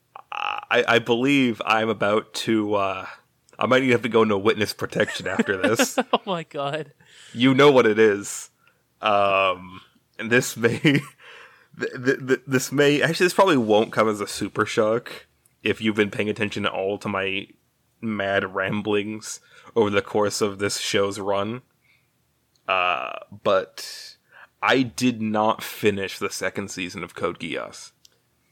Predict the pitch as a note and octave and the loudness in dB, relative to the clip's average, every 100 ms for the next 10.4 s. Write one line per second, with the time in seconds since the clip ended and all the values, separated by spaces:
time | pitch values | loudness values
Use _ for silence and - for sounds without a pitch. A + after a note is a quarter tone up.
0 | _ _ _ _ _ _ G2+ F3 G3 D#3 | _ _ _ _ _ _ -2 2 2 0
1 | A2 G2+ F#2+ - E2+ - _ - G#2 G2+ | 0 0 0 -4 -10 -12 _ -4 0 0
2 | A2 F#2+ - - C#3 - - - A#2+ G#2 | 0 -4 -8 2 2 2 0 -2 0 -2
3 | F#2+ - - - C#3 C#3+ - - - _ | -6 -10 -6 -4 -4 -4 -4 -8 -12 _
4 | _ _ _ _ _ _ _ _ _ - | _ _ _ _ _ _ _ _ _ -14
5 | D#3+ F3+ F3 D#3 C3+ B2 C3 - - - | -6 -4 -2 -4 -4 -8 -16 -20 -20 -20
6 | _ _ - G#2+ A2 G2+ - - _ _ | _ _ -10 2 4 4 0 -10 _ _
7 | _ _ _ _ _ _ _ _ _ _ | _ _ _ _ _ _ _ _ _ _
8 | _ _ - A3 C#4+ C#4+ F4+ E4 A3+ F3 | _ _ -6 -6 -4 -2 2 4 2 -2
9 | C#3+ - C#3+ C3+ C#3 B3+ A3+ G#3+ - F#3 | -4 -8 -6 -6 -8 -6 -6 -8 -6 -4
10 | F3+ F3+ D#3+ - | -4 -6 -10 -14